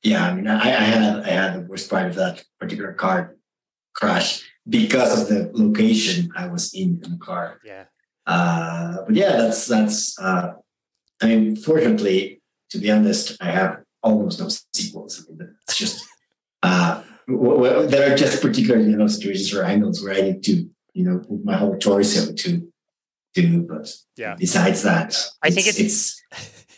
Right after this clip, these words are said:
Speaker 2: <laughs> it's just gonna be one of those things that our mutual friend, Doctor Nick Norwitz, is never gonna let you forget about. I think he's always gonna bring it
Speaker 1: Yeah,
Speaker 2: up.
Speaker 1: yeah, sure, sure, sure.
Speaker 2: <laughs>
Speaker 1: He, he,
Speaker 2: Uh.
Speaker 1: he, we, we were, we were in the midst of, of, of submitting a paper, and,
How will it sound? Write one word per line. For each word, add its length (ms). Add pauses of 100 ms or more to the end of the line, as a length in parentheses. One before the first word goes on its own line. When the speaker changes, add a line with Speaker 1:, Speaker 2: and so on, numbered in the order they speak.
(120)
Speaker 2:
<laughs> 300
it's 120
just 140
gonna 120
be 100
one 140
of 60
those 160
things 240
that 80
our 60
mutual 300
friend, 260
Doctor 260
Nick 180
Norwitz, 380
is 80
never 200
gonna 140
let 140
you 80
forget 300
about. 240
I 40
think 160
he's 140
always 220
gonna 140
bring 140
it 80
Speaker 1:
Yeah, 360
Speaker 2:
up. 60
Speaker 1:
yeah, 380
sure, 460
sure, 300
sure. 380
Speaker 2:
<laughs> 440
Speaker 1:
He, 120
he, 480 (120)
Speaker 2:
Uh. 440
Speaker 1:
he, 360
we, 120
we 180
were, 280
we 80
were 100
in 120
the 100
midst 320
of, 260
of, 240
of 140
submitting 400
a 40
paper, 600 (100)
and, 520